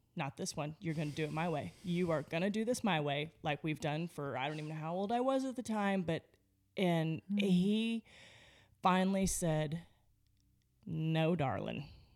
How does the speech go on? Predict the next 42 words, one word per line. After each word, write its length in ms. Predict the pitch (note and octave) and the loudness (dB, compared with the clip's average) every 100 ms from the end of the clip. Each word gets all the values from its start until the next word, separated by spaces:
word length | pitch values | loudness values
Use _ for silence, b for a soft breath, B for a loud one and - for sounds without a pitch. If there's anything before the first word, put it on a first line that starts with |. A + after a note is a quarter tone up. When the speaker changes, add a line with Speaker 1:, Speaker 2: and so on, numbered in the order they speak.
| b | b
Speaker 2:
Mm-hmm. 320 | G#3+ F#3 F#3+ F#3+ - | -6 -4 -4 -6 -4
Speaker 1:
This 220 | D#3+ - | -6 -2
is 120 | G3 | -4
how 180 | F3 D3 | 0 -2
we 160 | C3+ C#3+ | -2 -4
do 160 | C#3+ | -4
it." 160 | G#2+ - - B B - | -4 -6 -14 B B -6
Speaker 2:
Do 80 | B3 | -2
you 60 | |
know 100 | C4 | 0
what 160 | C4 B3 | 2 2
I'm 200 | A3 G#3 | 4 4
seeing, 420 | - F#3+ F#3+ F#3+ | 2 0 0 -2
though? 300 | F#3+ G3 G3 - - | -2 -4 -4 -8 -14
Do 100 | G3+ | -4
you 100 | G3+ | 0
mind 240 | G3 F#3 G3 | 2 2 0
if 100 | A3 | 0
I 100 | G3 | -2
share 320 | - F#3+ F#3 | 0 0 2
what 180 | F#3+ F#3 | 4 2
I, 60 | |
Speaker 1:
Go. 60 | D#3 | 0
Speaker 2:
what's 260 | G#3+ G#3+ | -2 -6
Speaker 1:
Go. 140 | - G#3 | -6 -2
Speaker 2:
coming 220 | F#3+ F#3 | -2 0
up 180 | F#3+ - | -2 -4
for 120 | G#3+ | -2
me? 340 | G3+ G#3 G#3+ A3 b b b b b _ | 0 2 0 -4 b b b b b _
Is 260 | G3+ G#3 | 2 2
that 360 | - G3 F#3+ - | 2 4 4 2
he 480 | - - G#3 A3+ A#3+ | -4 -2 2 4 6
used 680 | G#3+ G#3+ A#3 G3 F#3 F#3 - | 4 6 8 6 4 0 -2
how 240 | F#3+ F3+ | 0 2
he 220 | F3 G3 | 2 2
designed 680 | E3+ D#3+ D#3+ E3+ E3 F3 G3 | 2 0 -2 0 2 4 4
you, 400 | F#3+ D3+ D3 D#3 F3 | 2 0 0 -2 -2
first 320 | D#3+ D#3 - | -2 -4 0
Speaker 1:
Mm-hmm. 80 | G3+ | -2
Speaker 2:
and 80 | G3 | 0
foremost, 760 | D#3 D#3 D3+ D3 F3 - - b b b b b b - | -4 -4 -6 -6 -6 -6 -10 b b b b b b 6
and 680 | G#3 F#3+ F#3 F3+ F3+ F3 | 8 8 6 4 2 0